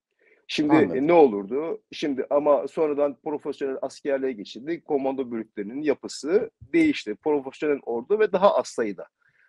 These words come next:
Speaker 1: askerlerle bölükler teşkil edilmeye çalışıldı. Önceden takım yapılanması vardı örneğin komando birliklerinde. Sonra kol yapılanmasına geçildi vesaire. Böyle bir takım kendine özgü değişiklik-, değişiklikler oldu. Şimdi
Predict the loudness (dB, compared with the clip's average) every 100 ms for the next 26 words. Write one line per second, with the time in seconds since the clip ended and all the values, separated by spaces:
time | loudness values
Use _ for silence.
0 | _ -2 -2 2 4 4 2 0 -4 -6
1 | -6 -4 -4 -4 -10 -10 -10 -8 -8 -8
2 | -8 -10 -10 -10 -2 2 2 2 2 2
3 | 2 0 0 0 0 0 0 -2 -2 -8
4 | -6 -6 -4 -6 -8 -12 _ _ 0 4
5 | 4 4 4 2 -2 -10 -8 -4 -4 0
6 | 0 2 0 -2 _ 4 4 4 -2 -4
7 | -6 -8 -14 -18 -16 -20 -16 -6 -2 0
8 | 2 0 0 -2 -4 -6 -8 -2 0 0
9 | -2 -6 -4 -6 -6 -10 -10 -6 -6 -4
10 | -6 -2 -2 -2 -6 -4